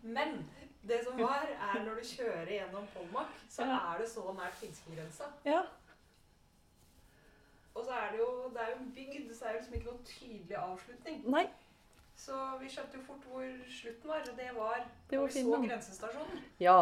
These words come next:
Speaker 2: og da skjønte vi fort også at her ble det ikke noe snus, for
Speaker 1: Nei.
Speaker 2: her var det ikke noe butikk.
Speaker 1: Nei.
Speaker 2: Men, <laughs> ja, nei, men vi var kommet, ehm,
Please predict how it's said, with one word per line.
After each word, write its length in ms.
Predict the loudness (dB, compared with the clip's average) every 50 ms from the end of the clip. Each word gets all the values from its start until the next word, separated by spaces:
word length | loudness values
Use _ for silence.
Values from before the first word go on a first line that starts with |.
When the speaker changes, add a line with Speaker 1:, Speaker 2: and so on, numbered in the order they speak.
| 12 10 4 -4 -14 -20 -10 -6 -2
Speaker 2:
og 80 | 2
da 120 | 4 4 6
skjønte 280 | 6 6 4 4 4
vi 80 | 2 0
fort 280 | 2 0 -2 0 2
også 200 | 0 0 2 0
at 100 | -4 -2
her 140 | -2 -2 0
ble 140 | 2 2 2
det 80 | 2 0
ikke 80 | -2 -2
noe 80 | -4 0
snus, 280 | 2 4 4 4 2 0
for 120 | 0 0
Speaker 1:
Nei. 80 | 2 4
Speaker 2:
her 80 | 4 6
var 80 | 6
det 80 | 6 6
ikke 80 | 4 2
noe 80 | 4
butikk. 300 | 6 6 6 6 4 -4 -10 -10 -8 -8
Speaker 1:
Nei. 460 | -8 -8 -8 -12 -14 -8 0 6 10
Speaker 2:
Men, 180 | 12 12 12 12 12 10 10 10 10 8 4 0 -4 -2
<laughs> 440 | 0 0 0 0 -2 -4 2 6 8
ja, 80 | 10 10 10 10
nei, 140 | 10 10 10
men 180 | 10 8 4 2 2
vi 120 | 4 6 6
var 100 | 6 6
kommet, 580 | 6 4 2 2 2 2 0 -2 -4 -6 -2 0
ehm, 520 | 2 4 4 2 2 0 -4 -6 -8 -8